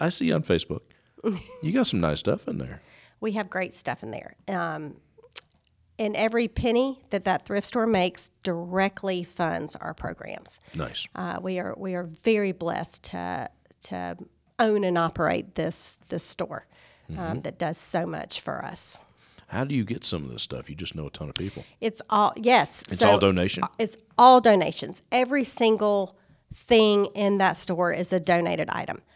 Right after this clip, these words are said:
Speaker 2: Our community is absolutely amazing.
Speaker 1: It's pretty good, ain't it?
Speaker 2: It, it,
Speaker 1: Yeah,
Speaker 2: yes,
Speaker 1: yeah.
Speaker 2: yes. Um, we are so blessed to, to live here.
Speaker 1: Mm-hmm,
Speaker 2: Um,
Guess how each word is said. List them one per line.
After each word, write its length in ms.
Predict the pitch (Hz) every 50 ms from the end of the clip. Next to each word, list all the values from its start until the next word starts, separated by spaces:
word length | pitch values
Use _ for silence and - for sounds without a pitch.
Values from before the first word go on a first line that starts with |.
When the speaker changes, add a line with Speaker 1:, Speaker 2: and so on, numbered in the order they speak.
| _ _ _ _ _ _ -
Speaker 2:
Our 360 | - 226 262 302 330 339 320 311
community 760 | - - 202 196 180 180 180 190 196 190 185 202 208 202 - _ _ _
is 220 | 208 190 190 - _ _ _ _ -
absolutely 1120 | 254 254 233 226 - - - - 214 180 165 156 160 180 175 - - 165 165 156 156 - _ _ _ _ _ _ _ _ _
amazing. 640 | 214 185 180 170 165 165 156 151 151 - - - -
Speaker 1:
It's 120 | - - -
pretty 200 | - - - 127
good, 200 | 98 110 101 87
ain't 200 | 82 78 67 - -
it? 200 | 240 214 - -
Speaker 2:
It, 100 | - -
it, 320 | - - 233 202 - - _ -
Speaker 1:
Yeah, 200 | 214 180 165 147 147
Speaker 2:
yes, 280 | 143 - - - - -
Speaker 1:
yeah. 80 | - 202
Speaker 2:
yes. 380 | 180 - 165 - - - - _ _
Um, 420 | 214 196 190 185 180 190 185 185
we 260 | 214 240 254 254 240
are 100 | 226 202
so 560 | - - - - - - 208 185 190 185 185 170
blessed 580 | 160 - 180 175 165 - - - - - _ -
to, 280 | 214 175 156 - - - _ _ _
to 140 | - 202 170
live 260 | 156 165 156 - -
here. 240 | - - 139 - - _ - - - - - _ _
Speaker 1:
Mm-hmm, 120 | - - -
Speaker 2:
Um, 400 | 196 190 185 175 175 170 165